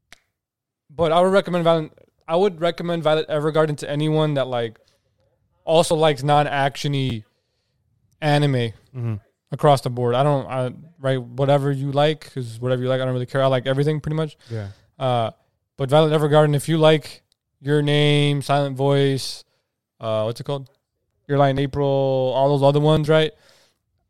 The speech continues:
Speaker 1: Violet Evergarden is really fucking good, dude. Really
Speaker 2: Who'da
Speaker 1: good.
Speaker 2: who'da thought?
Speaker 1: That's what I said. But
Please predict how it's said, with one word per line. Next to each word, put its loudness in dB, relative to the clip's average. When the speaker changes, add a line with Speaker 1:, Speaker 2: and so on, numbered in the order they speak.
Speaker 1:
Violet 2
Evergarden 2
is -6
really -4
fucking -8
good, -6
dude. -10
Really -4
Speaker 2:
Who'da -6
Speaker 1:
good. -12
Speaker 2:
who'da -4
thought? -2
Speaker 1:
That's -2
what -2
I 2
said. -6
But 0